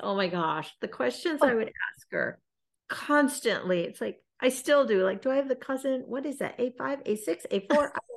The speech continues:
Speaker 1: don't know. So it's like my brain, when it comes to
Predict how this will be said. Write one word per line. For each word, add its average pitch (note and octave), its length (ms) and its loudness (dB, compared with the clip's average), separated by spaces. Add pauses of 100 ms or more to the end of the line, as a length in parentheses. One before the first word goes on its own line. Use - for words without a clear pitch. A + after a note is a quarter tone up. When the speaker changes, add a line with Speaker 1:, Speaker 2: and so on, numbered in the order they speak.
Speaker 1:
don't A#4 100 -10
know. F#4 80 -10 (1080)
So C4+ 220 6
it's B3+ 200 6
like A#3+ 200 4
my G#3+ 200 2
brain, G3 680 0
when G#3 120 -4
it - 140 -10
comes F3 500 -4
to F3 260 -4